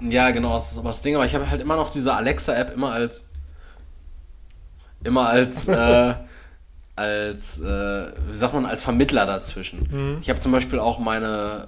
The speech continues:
Speaker 1: ähm, meine Glühbirnen vom Nachttisch, sind so smarte Glühbirnen, die funktionieren auch über die Alexa-App, beziehungsweise über Alexa und die Philip-App,
Speaker 2: Mhm.
Speaker 1: weil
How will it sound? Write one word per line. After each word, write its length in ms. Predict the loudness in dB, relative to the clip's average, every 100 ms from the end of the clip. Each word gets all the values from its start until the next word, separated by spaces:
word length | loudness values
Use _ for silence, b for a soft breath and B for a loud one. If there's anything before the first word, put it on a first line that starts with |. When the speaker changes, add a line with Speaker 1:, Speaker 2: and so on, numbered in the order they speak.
| -10
Speaker 1:
ähm, 440 | -8 -8 -8 -10 -16 -20 -18 -8
meine 260 | -4 -4
Glühbirnen 500 | 2 4 6 4 4
vom 320 | 0 -4 -2
Nachttisch, 600 | 0 0 0 -2 -2 -4 b b b b -12
sind 160 | -8
so 100 | -6
smarte 420 | -4 2 2 2
Glühbirnen, 440 | 0 2 2 2 2
die 60 |
funktionieren 500 | -2 -4 -4 -4 -4
auch 200 | -2 -4 -4
über 180 | -6
die 140 | -4 -2
Alexa-App, 540 | -2 -2 -4 -4 -6
beziehungsweise 600 | -6 -6 -4 -2 -2 -4 B B B B
über 220 | 2 4
Alexa 460 | 4 2 2 2 2
und 280 | 2 0 -2
die 100 | -4
Philip-App, 800 | -4 0 4 4 2 -4 0 0 0 B B -4
Speaker 2:
Mhm. 120 | 0
Speaker 1:
weil 380 | 0 0 -4